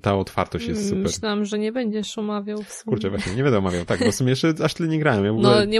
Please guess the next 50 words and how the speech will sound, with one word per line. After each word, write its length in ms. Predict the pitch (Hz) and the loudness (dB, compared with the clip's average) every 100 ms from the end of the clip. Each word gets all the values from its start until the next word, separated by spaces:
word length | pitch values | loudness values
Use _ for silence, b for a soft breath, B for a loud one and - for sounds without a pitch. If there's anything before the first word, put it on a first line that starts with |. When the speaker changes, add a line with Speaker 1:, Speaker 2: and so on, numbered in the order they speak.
| 220 | 2
Speaker 2:
nie 140 | 208 226 | 2 2
omawiasz, 460 | 214 208 220 233 | 2 0 0 0
ale 200 | 226 226 254 | -2 -2 -4
omawiasz, 280 | 302 214 | -4 -4
Speaker 1:
Dobra, 160 | 117 92 | -2 -2
nie, 60 | 104 | -2
Speaker 2:
więc 180 | 98 | -2
Speaker 1:
dobra, 240 | - 104 85 | 2 2 2
to 40 | - | -2
już 80 | 110 | -2
kończę. 240 | 110 95 98 | 0 0 0
Jest 140 | 123 | 0
naprawdę 400 | 131 139 123 110 | 0 2 4 4
super, 300 | - - 101 | 2 -6 -2
polecam 340 | 110 98 101 98 | 2 2 2 -2
jak 120 | - | -2
na 80 | 98 | 0
razie. 200 | 95 104 | 0 -2
Myślę, 240 | 120 110 | -4 -2
że 160 | 101 98 | 0 2
może 360 | 98 95 95 90 _ _ _ - 127 127 | 2 0 0 -2 _ _ _ -20 -20 -12
na 220 | 127 127 | -8 0
kolejny 220 | 165 147 | 0 2
odcinek 260 | 131 127 120 | 0 -2 -4
już 100 | - | -2
co 100 | 113 | -2
innego 220 | 117 98 | 0 0
mam, 280 | 95 113 110 | 0 -2 -4
ale 140 | 104 | -4
może 220 | 101 101 95 | -2 -2 0
za 120 | 92 | -2
dwa 160 | 90 | -2
tygo-, 280 | 95 - 98 - - 110 | -6 -6 -6 -8 -16 -10
za 200 | 90 85 _ | -10 -10 _
cztery, 420 | - - 92 85 | -12 -6 -6 -4
za 100 | 165 | 0
miesiąc 300 | 117 90 85 | 0 0 -4
może 220 | 87 90 | -4 -6
posłuchacie, 480 | - 104 95 85 104 | -6 -6 -4 -4 -4
może 180 | 98 98 | -4 -4
już 80 | 95 | -2
przejdę, 300 | 92 90 95 | 0 0 0
bo, 120 | 98 B B B B | -4 B B B B
yy, 560 | 98 98 101 98 98 101 | 4 6 6 4 2 0
grałem 260 | 110 117 | 0 2
właśnie 220 | 107 98 101 | 2 0 -2
dziś 100 | 98 | -4
około 180 | 98 95 | -4 -4
trzech 200 | - 98 | -4 -2
dni, 280 | 110 117 | -2 -2